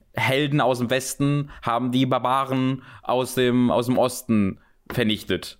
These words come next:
und vor sich selbst gerettet. Und das ist halt einfach total etwas, was in diesen, ja, in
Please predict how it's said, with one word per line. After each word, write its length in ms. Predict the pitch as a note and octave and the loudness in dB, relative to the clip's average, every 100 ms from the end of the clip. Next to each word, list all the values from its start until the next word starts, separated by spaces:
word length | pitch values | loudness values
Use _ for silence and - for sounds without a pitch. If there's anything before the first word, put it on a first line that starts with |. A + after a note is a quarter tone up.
| _ | _
und 280 | - G#2+ G#2 | -2 -2 0
vor 140 | B2 | -2
sich 140 | A2 | -2
selbst 260 | G#2 G#2+ - | 0 -2 -2
gerettet. 380 | G2+ F2+ - E2+ | -6 -6 -4 -4
Und 140 | F#2+ | -2
das 120 | G2+ | -2
ist 140 | G#2 A2 | -4 -4
halt 100 | A2 | -2
einfach 440 | G2+ G#2+ G2+ - | -2 -2 -6 -6
total 340 | - A2+ A2 A2+ | -12 -6 -2 -2
etwas, 260 | A2 G#2+ | -2 -4
was 140 | G#2+ - | -4 -4
in 320 | - A#2+ A#2+ | -2 0 0
diesen, 540 | A#2 A2 A#2 A2 G#2 - - - | -4 -2 2 2 0 -6 -18 -6
ja, 140 | G2 | -4
in 300 | D#2 G#2 G#2 | -2 0 -2